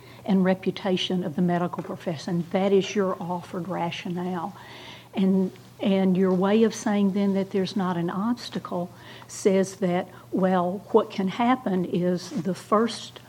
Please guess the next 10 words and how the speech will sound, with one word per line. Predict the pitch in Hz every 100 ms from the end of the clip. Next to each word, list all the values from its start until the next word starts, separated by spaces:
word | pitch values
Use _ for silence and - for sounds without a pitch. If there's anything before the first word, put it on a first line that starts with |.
| - - -
um, | - 170 175
provider | - 208 165 185 220 240 185 170 175 180 - -
will | 233 190
know | 185 190 208 233
that | 214 180
there | - 185
has | 165 165
been | - 180
a | 175
test | - 196 175 170 - -